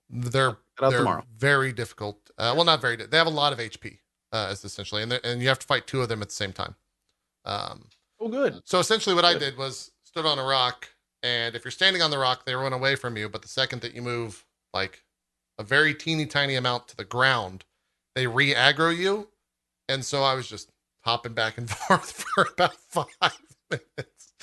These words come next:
Speaker 1: with, like, a hundred and twenty arrows. And, uh, you know, we
Speaker 2: Skyrim level stuff.
Speaker 1: Yeah. It, it, everyone's like, "This
Speaker 2: Nice.
Speaker 1: is Skyrim. You're playing Skyrim right now."
Speaker 2: Yeah.
Speaker 1: <laughs> So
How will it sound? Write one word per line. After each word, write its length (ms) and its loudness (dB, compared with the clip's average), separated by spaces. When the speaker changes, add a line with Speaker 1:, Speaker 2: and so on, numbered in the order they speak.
Speaker 1:
with, 180 2
like, 180 2
a 100 2
hundred 280 4
and 80 -6
twenty 300 0
arrows. 520 0
And, 320 -8
uh, 260 -6
you 100 -6
know, 140 -6
we 100 -10
Speaker 2:
Skyrim 400 8
level 240 2
stuff. 100 -4
Speaker 1:
Yeah. 200 -6
It, 260 -12
it, 160 0
everyone's 380 4
like, 160 -2
"This 120 -4
Speaker 2:
Nice. 140 -4
Speaker 1:
is 60 -10
Skyrim. 440 -2
You're 120 -6
playing 240 -4
Skyrim 420 -10
right 160 -20
now." 140 -18
Speaker 2:
Yeah. 240 -2
Speaker 1:
<laughs> 300 -6
So 260 -4